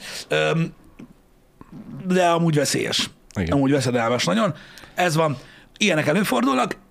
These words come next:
Speaker 1: Egyetértek teljesen amúgy veled, Zsófix, vannak értelmetlen dolgok, meg értelmetlen ordibálások. Én már nem megyek bele ilyenekbe, mert mindig én vagyok a hibás mindenért, úgyhogy hagyjuk, de az eszeveszett dudálókat,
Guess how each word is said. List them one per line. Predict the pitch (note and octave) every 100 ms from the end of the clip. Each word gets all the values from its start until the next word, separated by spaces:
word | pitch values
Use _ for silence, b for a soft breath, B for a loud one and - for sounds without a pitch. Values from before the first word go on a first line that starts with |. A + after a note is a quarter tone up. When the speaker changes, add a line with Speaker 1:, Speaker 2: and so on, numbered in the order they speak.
| _ -
Speaker 1:
Egyetértek | B3+ F#3 G3 E3+ -
teljesen | A3+ G3+ F#3
amúgy | F#3 F3
veled, | E3 D#3 C#3
Zsófix, | G3 G3 D3+ -
vannak | F#3 A#3 F#3+
értelmetlen | F3+ F3 F3 D#3 C#3 C#3+
dolgok, | D#3 B2+
meg | D3
értelmetlen | D#3 - C#3 B2 C3+
ordibálások. | D3 C3+ C3+ B2 A#2 A2+ - - B B
Én | F3
már | F#3 F#3+
nem | G#3
megyek | F#3 D#3+
bele | D#3 C#3+
ilyenekbe, | E3+ F3 D3+
mert | C#3+ C3+
mindig | G3+ G#3 F#3+
én | F3+
vagyok | D#3+ D3
a |
hibás | C3+ C#3 B2+ -
mindenért, | F3 G3+ G#3 F#3+ - _ _ _ _ _ _ - -
úgyhogy | D#3 D3+ C#3
hagyjuk, | D#3+ G#3 F3 B B B
de |
az | D3+
eszeveszett | F3 E3 D#3 C3+ C#3
dudálókat, | D#3+ D3+ C#3 C3+ -